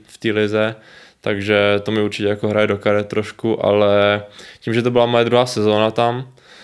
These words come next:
tak už prostě jsem věděl, co mě čeká, věděl jsem, jaký to tam bude, takže i jsem se mohl jako na to líp připravit, no, takže to si myslím, že byl takový, eh, klíč úspěchu. Ještě to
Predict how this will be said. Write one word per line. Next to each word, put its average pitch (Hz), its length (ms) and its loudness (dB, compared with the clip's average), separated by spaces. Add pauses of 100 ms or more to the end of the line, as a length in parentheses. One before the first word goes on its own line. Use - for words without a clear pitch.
(160)
tak 107 160 -8
už 107 120 -8
prostě 107 300 -6
jsem 113 220 -4
věděl, 107 280 2
co 107 140 -8
mě 110 180 -4
čeká, 110 640 0
věděl 104 300 -2
jsem, 107 180 -6
jaký 107 220 -6
to 107 100 -4
tam 110 220 -4
bude, 107 280 0
takže 101 400 -2
i 104 380 0 (440)
jsem - 180 -10
se 107 120 -8
mohl 107 160 -2
jako 107 160 0
na 107 80 0
to 101 120 -4
líp 113 140 0
připravit, 104 460 -2
no, 92 80 -6
takže 95 260 -8
to 98 100 -12
si 101 120 -10
myslím, 101 220 -10
že 101 100 -4
byl 98 180 -4
takový, 101 340 -2
eh, - 1080 -4
klíč 104 300 -4
úspěchu. 101 460 -4
Ještě 98 260 -4
to 107 380 0